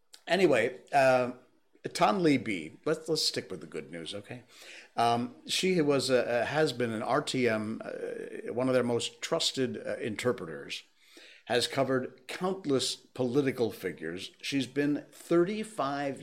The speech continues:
years doing this interpretation. And you see her all the time. In fact, she'll show up right down here in the lower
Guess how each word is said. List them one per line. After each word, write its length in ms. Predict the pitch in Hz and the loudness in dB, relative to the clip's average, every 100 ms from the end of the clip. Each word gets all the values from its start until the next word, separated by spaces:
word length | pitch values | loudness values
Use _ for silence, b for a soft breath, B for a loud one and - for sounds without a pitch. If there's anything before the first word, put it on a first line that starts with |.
| 104 | -12
years 720 | 101 123 131 80 76 - - - b b b b b b _ - | -2 0 0 -2 -8 -8 -8 -10 b b b b b b _ -4
doing 280 | 120 120 | -2 0
this 200 | 110 110 | 0 0
interpretation. 920 | 110 95 - - 95 95 87 - - _ B B B B | 0 -4 -6 -6 -8 -6 -6 -10 -14 _ B B B B
And 220 | 101 113 | -2 0
you 160 | 117 135 | 2 2
see 320 | - - 208 | 4 4 2
her 380 | 139 95 76 - _ _ | -2 -4 -8 -14 _ _
all 240 | - 127 | 2 2
the 120 | 131 | 2
time. 460 | 131 113 92 85 101 b b b | -2 -4 -4 -8 -12 b b b
In 120 | 101 | -8
fact, 280 | 95 120 - | 0 0 0
she'll 120 | - | -2
show 320 | 127 - 127 123 | -2 2 4 4
up 160 | 120 | 2
right 200 | 117 110 | -2 0
down 260 | 113 110 107 | 0 0 -2
here 240 | 110 101 | -2 -2
in 120 | 101 | -2
the 80 | 95 | -4
lower 540 | 92 98 95 95 87 | -2 2 2 2 0